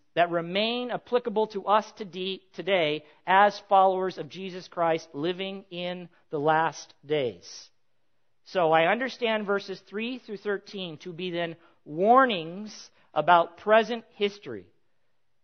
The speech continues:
that I'm also referring to as the last days, or the time period between the first coming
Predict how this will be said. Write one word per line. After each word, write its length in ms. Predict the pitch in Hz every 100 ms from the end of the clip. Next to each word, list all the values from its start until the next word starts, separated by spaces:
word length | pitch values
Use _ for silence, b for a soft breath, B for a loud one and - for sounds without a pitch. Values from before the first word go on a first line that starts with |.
| _ _
that 140 | 139 147
I'm 200 | 170 190
also 280 | 208 208
referring 420 | 190 175 190 185 175
to 180 | 180
as 180 | 170 160
the 80 | 160
last 380 | 160 175 175 -
days, 300 | 165 151 147
or 120 | 160
the 120 | 151
time 420 | 151 - 214 233 240
period 380 | 185 170 165
between 340 | 160 135 151 139
the 60 |
first 400 | - 214 311 -
coming 340 | 220 180 156